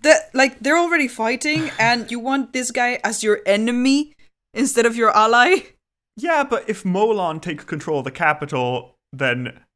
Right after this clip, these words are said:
Speaker 2: he has more of a claim to the kingdom, and Achaeus doesn't get to be king, so he's just going to wait and see who wins, and then come in and attack the weakened
Speaker 1: Oh,
Speaker 2: rival.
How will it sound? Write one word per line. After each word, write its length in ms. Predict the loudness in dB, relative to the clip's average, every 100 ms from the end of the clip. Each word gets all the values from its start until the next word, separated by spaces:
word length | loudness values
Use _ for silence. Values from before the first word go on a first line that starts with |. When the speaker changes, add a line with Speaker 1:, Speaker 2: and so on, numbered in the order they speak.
| _
Speaker 2:
he 240 | -12 -8
has 220 | -2 -2 -2
more 160 | -4
of 80 | -4
a 40 |
claim 300 | -4 -4 -2 -4
to 100 | -8
the 80 |
kingdom, 500 | -6 -6 -2 -4 -4 -6
and 120 | -8
Achaeus 340 | -4 -4 -4
doesn't 220 | -6 -10
get 160 | -8 -10
to 80 | -12
be 100 | -12
king, 380 | -6 -6 -8 -12
so 400 | -8 -6 -6 -12 _ _
he's 160 | -12 -8
just 300 | -8 -8 -6
going 160 | -4 -4
to 80 |
wait 300 | -2 -2 -2
and 120 | -4 -8
see 340 | -6 -4 -4
who 240 | -4 -6 -2
wins, 440 | -2 -4 -8 -12
and 200 | -10 -6
then 360 | -4 -4 -8 -14 _ _ _ _ -12
come 220 | -4 -2
in 160 | -2 -2
and 140 | -6
attack 360 | -6 -4 -4 -4
the 100 | -10
weakened 600 | -10 -10 -14 -16 -18 -20 _ -8
Speaker 1:
Oh, 60 |
Speaker 2:
rival. 420 | -8 -8 -12 -18